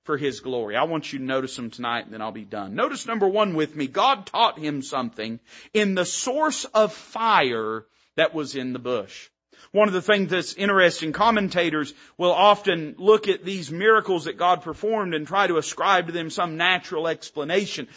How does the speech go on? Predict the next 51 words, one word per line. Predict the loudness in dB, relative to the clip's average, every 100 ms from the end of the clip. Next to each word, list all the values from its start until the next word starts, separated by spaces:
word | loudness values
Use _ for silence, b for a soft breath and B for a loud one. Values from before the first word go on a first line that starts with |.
| B B
Uh, | 0 0
to | 0
do | 2 2
so | 4 4 4
is | 4 -2
folly. | -2 2 4 4 4
All, | 4
all | 8 8 8
that's | 4 0
needful | -4 -4 -4 -4
is | -2
just | -2 -2
say | -2 0
God | 2 2 2
did | 4 4
it | 4 -2 B B
and | 0
that's | 0 0 -4
enough. | 0 4 4 2 -14 -8
But | 2
one | 4
of | 6
the | 4
things | 2 2 0
they | 0 2
will | 0
suggest | -2 -4 -6 -8 0 4 4 2 -6
is | -6 0
that | 2 0 -6 b b
there | 2 6 6
are | 4
times | 0 2 4 2 0 -4
when | -2 -2
out | 0 2 2 0
in | -4 -4 -4
the | -4
desert, | 0 4 4 4 -2
in | -2 -4
the | -4
heat | -4 -8 -6
of | -8 -8
the | -10
day, | -2 2 4 4 4 B
whenever | B 2 4 2
the |
sun | -4 2 2 2
is | -4
beating | -8 -8 -8 -2
down | 4 4 4
and | 2 -2
these | -6